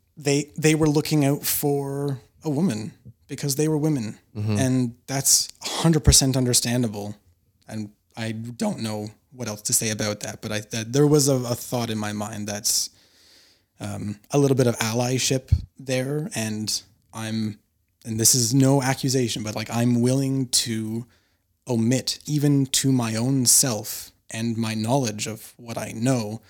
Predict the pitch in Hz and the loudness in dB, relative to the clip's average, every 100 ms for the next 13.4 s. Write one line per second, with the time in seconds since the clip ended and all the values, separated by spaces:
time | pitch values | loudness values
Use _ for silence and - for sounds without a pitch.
0 | _ _ _ 127 107 107 101 - - _ | _ _ _ -16 -8 -6 -4 -4 -6 _
1 | _ _ _ _ _ 127 113 104 - - | _ _ _ _ _ -4 0 4 4 2
2 | - _ _ _ 131 123 185 87 - 107 | -2 _ _ _ -2 0 0 -6 -6 -6
3 | 117 - 110 143 - - 120 110 104 101 | -6 -8 -14 -14 -16 -10 -6 -6 -6 -10
4 | - _ _ _ _ - 120 117 113 104 | -14 _ _ _ _ -4 -2 0 -2 -4
5 | 104 - _ _ _ - 117 110 110 104 | -8 -12 _ _ _ -4 -4 -4 -8 -14
6 | - - - 165 170 127 107 - 104 - | -16 0 4 4 2 -2 -4 -2 -4 -6
7 | - - 151 110 170 104 - - - 120 | -8 -2 0 0 -2 -4 -6 -6 -8 -4
8 | 127 - 120 120 127 120 107 104 - _ | 0 0 0 -2 -2 -4 -6 -8 -12 _
9 | _ _ 120 110 110 113 104 - 139 131 | _ _ -4 -2 -4 -6 -6 -4 -2 -2
10 | 110 120 123 113 104 - - 110 - 160 | 0 2 2 2 0 -6 -2 2 2 2
11 | 127 101 113 - _ - 104 98 95 113 | 0 -2 -8 -12 _ -8 -2 -2 -2 -2
12 | 117 127 131 120 117 117 - 120 107 - | 2 4 4 2 0 2 0 0 -4 -2
13 | 120 120 - | 0 0 0